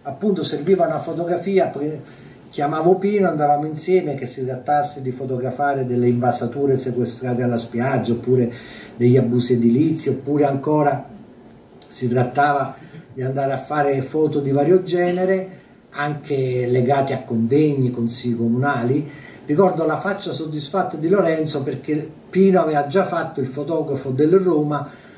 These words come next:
con Lorenzo Piras, che in passato era stato anche egli, eh, corrispondente del quotidiano,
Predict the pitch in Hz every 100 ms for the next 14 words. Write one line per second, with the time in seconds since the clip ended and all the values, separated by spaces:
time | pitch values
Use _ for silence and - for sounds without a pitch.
0 | - - - 151 147 143 151 156 151 180
1 | 156 151 143 135 - 131 131 127 147 -
2 | 147 135 127 123 - 131 131 131 131 123
3 | 123 120 117 - - - - - - 117
4 | 113 110 - 123 127 - 117 117 120 113
5 | 113 117 113 113 - - - 113 117 113
6 | 113 - 120 120 107 120 113 107 110 104
7 | -